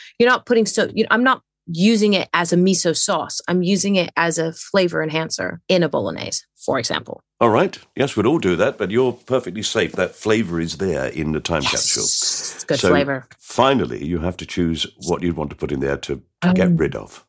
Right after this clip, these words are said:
Speaker 2: from your life.
Speaker 1: Okay. Well, like I, s-, I said, I had two and I wasn't sure. Do you want the intellectual one or do you want the basic one?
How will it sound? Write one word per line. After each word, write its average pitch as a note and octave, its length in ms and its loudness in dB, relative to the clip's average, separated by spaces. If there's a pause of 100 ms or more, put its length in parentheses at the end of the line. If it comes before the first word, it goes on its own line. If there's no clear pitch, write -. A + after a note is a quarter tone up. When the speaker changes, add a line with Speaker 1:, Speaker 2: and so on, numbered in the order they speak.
(140)
Speaker 2:
from B1+ 180 -8
your B1+ 100 -6
life. A#1+ 160 -4
Speaker 1:
Okay. F3+ 560 -2 (420)
Well, F3 360 2 (360)
like G3+ 200 2
I, A3+ 40 4
s-, A3 200 0
I F#3+ 60 -6
said, E3+ 260 0
I C#3 80 -2
had E3 240 -4
two E3 380 2
and D3+ 100 0
I D#3+ 40 2
wasn't E3+ 340 0
sure. C3+ 420 0 (340)
Do F#3 100 4
you F#3+ 200 4
want F#3+ 400 2 (500)
the F3+ 140 4
intellectual G3 720 2
one B3+ 500 2
or E3 100 2
do D3+ 120 0
you E3 100 2
want D#3+ 320 2
the D#3 280 4 (300)
basic C#3 420 -2
one? - 260 -10